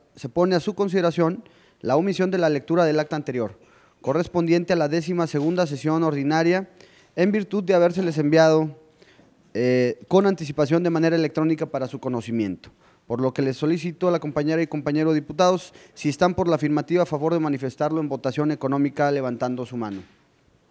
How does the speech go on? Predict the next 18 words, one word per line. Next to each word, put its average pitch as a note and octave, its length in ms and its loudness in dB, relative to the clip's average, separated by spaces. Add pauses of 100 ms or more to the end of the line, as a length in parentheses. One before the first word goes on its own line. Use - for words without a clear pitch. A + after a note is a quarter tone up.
(380)
Aprobado. A#2+ 540 0 (2500)
Con A#2 180 -6
tres D3 240 2
votos C#3+ 300 -2
a A#2 80 -2
favor, D#3+ 480 0
cero D3 200 -4
en D3 80 -4
contra D3+ 300 -2
y C#3+ 60 -2
cero C#3 180 -2
abstenciones. G2 840 -8 (1800)
A F3 120 -2
continuación, G#3 840 0
pongo F#3+ 220 0
a F3+ 40 4
su F#3+ 100 -6
consideración F3 840 2